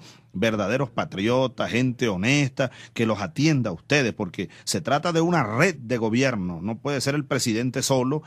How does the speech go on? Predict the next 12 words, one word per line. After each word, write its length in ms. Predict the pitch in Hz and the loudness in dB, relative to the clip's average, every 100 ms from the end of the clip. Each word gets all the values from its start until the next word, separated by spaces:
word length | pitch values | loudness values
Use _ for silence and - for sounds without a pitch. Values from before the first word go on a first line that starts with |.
| - - | -14 -6
o 100 | 120 | -2
aquí 220 | 101 - | -2 0
en 100 | 123 | -2
Caracas 480 | 117 131 120 127 123 | 0 2 2 0 -2
solamente, 460 | 131 131 127 143 180 | -2 -2 -4 -4 -2
sino 220 | 160 113 | -2 -2
que 120 | 90 | -6
tiene 340 | 80 156 196 175 | -2 0 2 0
que 120 | 131 | -2
haber 240 | 117 117 | 0 -2
gobernadores, 840 | 110 113 104 104 101 135 139 123 - - - | 0 0 0 0 2 4 2 0 -6 -16 -6
alcaldías, 1120 | 110 110 - 104 95 90 151 151 143 127 | -2 -2 -2 -4 -2 0 0 2 0 -2